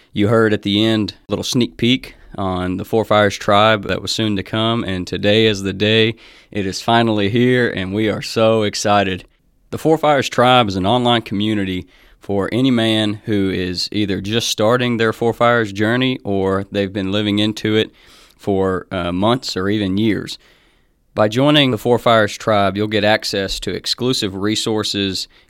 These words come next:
community, and accountability with all the other men out there that are committed to living this four-dimensional life. You'll have access to different discussion boards.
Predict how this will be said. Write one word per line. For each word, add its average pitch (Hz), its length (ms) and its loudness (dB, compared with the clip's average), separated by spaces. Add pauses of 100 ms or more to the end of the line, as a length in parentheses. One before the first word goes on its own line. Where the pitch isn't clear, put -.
community, 107 880 0
and 90 380 -4
accountability 98 840 -2
with 90 240 -6
all 101 520 0
the 95 200 -2
other 95 200 -2
men 95 280 -2
out 95 220 -6
there 92 180 -2
that 92 200 -6
are - 100 -10 (160)
committed 101 480 -2
to - 100 -6
living 92 360 -4
this 90 160 -6
four-dimensional 92 640 -6
life. 92 400 -8 (140)
You'll 110 140 -2
have 104 180 2
access 110 440 2
to 101 160 -6
different 107 400 -2
discussion 110 580 -2
boards. 113 540 0